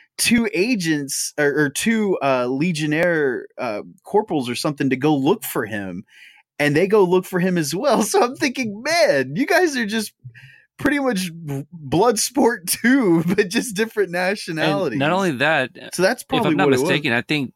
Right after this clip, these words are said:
Speaker 2: Van Damme even came out with a movie called Legionnaire.
Speaker 1: He did. You're
Speaker 2: <laughs>
Speaker 1: right. And that
Speaker 2: Yeah.
Speaker 1: was, like, his historical war epic, because that was, uh, that was set in the forties or something like that. That was him trying to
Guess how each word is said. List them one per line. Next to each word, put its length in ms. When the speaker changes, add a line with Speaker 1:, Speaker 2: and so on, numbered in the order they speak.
Speaker 2:
Van 200
Damme 200
even 240
came 260
out 260
with 280
a 440
movie 280
called 240
Legionnaire. 520
Speaker 1:
He 220
did. 400
You're 140
Speaker 2:
<laughs> 140
Speaker 1:
right. 200
And 180
that 100
Speaker 2:
Yeah. 40
Speaker 1:
was, 120
like, 160
his 320
historical 840
war 460
epic, 320
because 300
that 180
was, 200
uh, 340
that 120
was 160
set 300
in 100
the 80
forties 1000
or 60
something 400
like 240
that. 200
That 120
was 160
him 160
trying 360
to 300